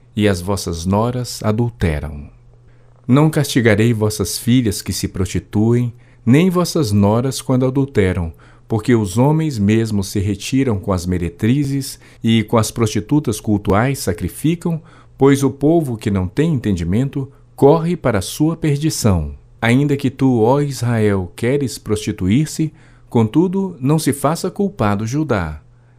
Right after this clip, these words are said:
Nem venhais a Gilgal e não subais a Bet-Aven, nem jureis dizendo, "Vive o Senhor", como vaca rebelde se rebelou Israel. Será que o Senhor o apacenta como a um cordeiro em vasta campina?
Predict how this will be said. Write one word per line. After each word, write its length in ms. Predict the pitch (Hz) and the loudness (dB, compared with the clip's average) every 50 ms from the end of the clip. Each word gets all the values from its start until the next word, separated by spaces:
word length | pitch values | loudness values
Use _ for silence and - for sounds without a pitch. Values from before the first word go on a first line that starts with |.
| - - | -14 -6
Nem 220 | - 120 143 175 190 | -2 0 0 0 0
venhais 560 | - 156 135 117 110 113 117 131 135 123 113 | 0 0 0 2 2 0 0 0 -2 -2 -2
a 80 | 107 98 | -2 0
Gilgal 640 | 92 104 98 92 87 85 101 110 135 151 160 160 - - | 0 0 0 0 0 0 -2 0 0 -2 -6 -8 -6 -2
e 80 | 127 120 | 0 2
não 180 | 123 139 165 | 2 2 0
subais 560 | 170 - - 143 117 117 120 131 143 143 - | -2 -2 -4 -2 0 0 0 0 -2 -4 -4
a 80 | 135 127 | -4 -4
Bet-Aven, 840 | 104 98 113 120 - - - 92 92 101 117 123 131 147 156 156 151 - - _ - | -2 0 -2 -2 -2 -2 -2 0 0 0 0 -2 -4 -4 -6 -6 -8 -12 -16 _ 0
nem 300 | 117 117 123 147 185 196 | 4 6 6 6 6 4
jureis 440 | 175 190 185 151 143 131 135 135 127 | 4 4 4 6 6 6 6 4 2
dizendo, 560 | 131 131 117 107 113 104 104 98 98 90 90 - - - - - - | 0 0 2 2 2 2 2 2 -2 -4 -6 -8 -14 -20 -20 -16 -8
"Vive 460 | - 95 104 113 147 185 202 185 190 | -4 -2 2 4 4 4 4 2 2
o 60 | 190 170 | 0 -2
Senhor", 720 | - - 180 156 131 110 101 92 85 80 80 - - _ _ - - - - _ _ - - | 0 -2 0 2 2 2 2 0 -2 -6 -10 -16 -20 _ _ -20 -20 -20 -20 _ _ -16 -6
como 280 | - 113 110 107 104 | 0 2 4 4 4
vaca 420 | 92 92 101 104 107 110 110 - 101 | 4 4 4 4 4 4 2 0 0
rebelde 760 | 95 101 98 87 82 85 98 104 117 123 127 123 120 123 120 | 2 2 2 0 0 2 4 4 4 4 2 0 -2 -4 -4
se 160 | - - - | -4 0 0
rebelou 540 | 107 104 113 107 98 95 90 95 101 104 113 | 2 4 4 4 4 4 4 4 4 2 2
Israel. 720 | 117 101 98 110 110 104 92 85 82 80 78 82 80 - _ _ _ _ _ - - - _ _ _ | 0 0 0 0 0 2 2 2 0 -2 -4 -6 -10 -16 _ _ _ _ _ -20 -20 -20 _ _ _
Será 320 | - - - 160 160 175 165 | -8 0 2 2 2 2 0
que 100 | - 156 | 0 -2
o 40 | |
Senhor 420 | 139 - - 120 113 120 127 135 127 | -2 0 2 2 2 4 4 2 2
o 120 | 123 117 | 2 2
apacenta 760 | 110 107 - 104 92 - - - 117 120 127 123 123 104 98 | 0 0 -2 -4 -4 -4 -6 -6 -2 -2 -2 -2 -2 -4 -4
como 240 | - - 104 101 101 | -2 -2 0 0 2
a 40 | 101 | 2
um 100 | 101 98 | 0 0
cordeiro 640 | 98 101 95 85 85 87 87 98 110 113 104 98 | 0 -2 -2 -2 -2 -4 -4 -2 -2 -2 -2 -2
em 120 | 92 87 85 | -2 -4 -4
vasta 400 | 76 82 98 110 120 - - 90 | -4 -2 -2 -2 -2 -4 -8 -8
campina? 580 | - 85 80 76 - 98 113 135 135 104 78 | -6 -6 -8 -8 -6 -4 -4 -4 -4 -6 -8